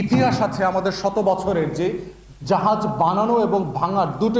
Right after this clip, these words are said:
ইন্ডাস্ট্রিতে we are at the top for many hundred years। So আমাদের এইটা ফিরায় নিয়ে আসার সুযোগ আছে ইকুয়ালি, যেভাবে মসলিনের ঐতিহ্য আমরা আবার আরএমজি সেক্টরের মধ্য দিয়ে ফিরায় নিয়ে আসছি।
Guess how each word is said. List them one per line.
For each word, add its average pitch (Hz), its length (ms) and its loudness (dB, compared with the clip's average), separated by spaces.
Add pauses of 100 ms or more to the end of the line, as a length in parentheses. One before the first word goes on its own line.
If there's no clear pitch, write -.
ইন্ডাস্ট্রিতে 214 560 0 (320)
we 202 140 2
are 196 140 4
at 160 100 -6
the 185 140 0
top 165 140 2 (100)
for 185 80 2 (260)
many 208 180 0 (300)
hundred 208 380 2
years। 131 320 -2 (640)
So 196 60 -2 (160)
আমাদের 196 360 0 (300)
এইটা 185 440 -2
ফিরায় 185 300 2
নিয়ে 185 180 0
আসার 185 260 -6
সুযোগ 202 220 2 (100)
আছে - 160 -4 (460)
ইকুয়ালি, 202 520 2
যেভাবে 175 300 0 (540)
মসলিনের 247 540 2
ঐতিহ্য 226 380 2 (180)
আমরা 190 240 0
আবার 202 140 2
আরএমজি 190 520 0
সেক্টরের 202 420 -2
মধ্য 185 140 -2 (120)
দিয়ে 185 120 -2 (360)
ফিরায় 202 300 4
নিয়ে 165 160 0
আসছি। 139 220 -10